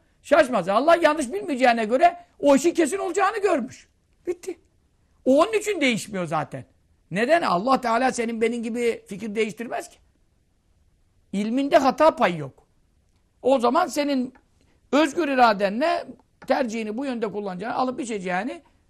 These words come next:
biliyor, biliyor, görüyor, seyrediyor. Seni yaratıyor ilminde, ne yapacağını seyrediyor.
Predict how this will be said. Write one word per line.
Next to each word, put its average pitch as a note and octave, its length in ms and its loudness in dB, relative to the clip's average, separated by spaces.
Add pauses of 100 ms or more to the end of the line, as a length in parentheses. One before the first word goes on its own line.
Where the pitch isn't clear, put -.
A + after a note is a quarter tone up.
(180)
biliyor, A3 600 6
biliyor, A3+ 440 2
görüyor, A#3+ 300 0
seyrediyor. B3+ 500 -2
Seni A3 200 -6
yaratıyor C4+ 480 -2
ilminde, B3 480 -8
ne C#4+ 40 0
yapacağını C#4 380 -2
seyrediyor. E4 500 -8